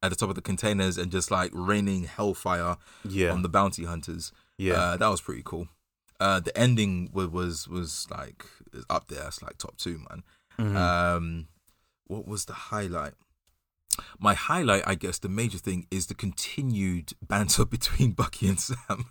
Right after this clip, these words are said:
Speaker 2: Yeah.
Speaker 1: Like, um, and him like, "You ain't gonna move the shit forward, are you?" And he,
Speaker 2: Yeah.
Speaker 1: <laughs> and he didn't.
Speaker 2: That was a
Speaker 1: Um, yeah, I,
Speaker 2: throwback. That was a
Speaker 1: yeah, yeah,
Speaker 2: throwback to,
Speaker 1: major
Speaker 2: uh, Civil
Speaker 1: throwback.
Speaker 2: War when, uh, Sam
Speaker 1: Exactly.
Speaker 2: remo-, <laughs> refused to move the chair.
Speaker 1: It's like, "No."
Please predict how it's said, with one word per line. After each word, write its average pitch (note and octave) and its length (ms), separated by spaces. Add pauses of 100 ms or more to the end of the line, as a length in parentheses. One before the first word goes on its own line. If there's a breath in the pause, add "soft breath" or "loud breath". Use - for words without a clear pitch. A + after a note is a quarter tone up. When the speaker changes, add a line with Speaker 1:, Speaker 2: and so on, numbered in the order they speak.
(120)
Speaker 2:
Yeah. F#2 260
Speaker 1:
Like, G2 340 (400 loud breath)
um, G#2 280
and F#2+ 360
him G#2 200
like, F#2 240
"You G2+ 60
ain't G#2 140
gonna F#2+ 100
move F2 140
the D#2+ 60
shit F#2+ 220 (140)
forward, E2+ 320
are F2 140
you?" C2 140 (260 loud breath)
And F#2 120
he, G#2 200
Speaker 2:
Yeah. F2+ 100 (120)
Speaker 1:
<laughs> - 60
and D3+ 80
he B2 80
didn't. A#2 320 (300 loud breath)
Speaker 2:
That G2 140
was G2 140
a G2 40
Speaker 1:
Um, F#2 60 (100)
yeah, A2 60 (100)
I, - 40
Speaker 2:
throwback. F2 360 (320)
That F#2 100
was F#2 160
a F#2 40
Speaker 1:
yeah, E2 80
yeah, F#2+ 180
Speaker 2:
throwback E2 360
to, F#2 200
Speaker 1:
major G#2+ 320
Speaker 2:
uh, D#2+ 80
Civil F2 240 (120)
Speaker 1:
throwback. - 20 (160)
Speaker 2:
War F2 260 (100)
when, E2+ 320
uh, E2+ 200
Sam F2 380
Speaker 1:
Exactly. - 220
Speaker 2:
remo-, G#2 360 (200)
<laughs> - 220
refused A#2+ 640
to B2+ 100
move A#2 280
the A2+ 120
chair. A#2+ 360 (280)
Speaker 1:
It's - 120
like, - 200
"No." F#2 360